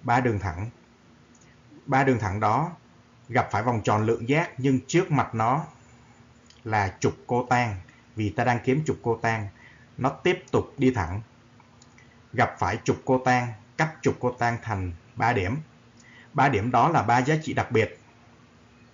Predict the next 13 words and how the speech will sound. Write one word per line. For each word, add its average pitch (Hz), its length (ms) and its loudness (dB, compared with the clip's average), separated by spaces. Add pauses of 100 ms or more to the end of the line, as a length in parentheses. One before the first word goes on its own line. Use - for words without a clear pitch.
(220)
Ta 117 100 -2
nhớ 123 260 2
rằng 110 240 0
ba 120 80 4
giá 123 180 2
trị 131 120 -2
đặc 113 180 -2
biệt 104 180 -2
đó 123 120 -2
là 104 300 0 (840)
căn 123 220 0
ba 127 360 4
trên 139 380 4